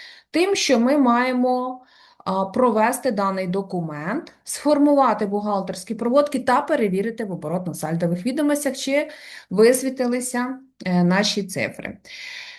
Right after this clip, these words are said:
Важливі аспекти. Перед проведенням залишків може знадобитися заповнити довідники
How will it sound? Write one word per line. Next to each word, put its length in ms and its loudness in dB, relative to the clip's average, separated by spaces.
Важливі 500 4
аспекти. 760 -2
Перед 280 4
проведенням 540 4
залишків 640 0
може 320 2
знадобитися 720 0
заповнити 560 -2
довідники 720 -2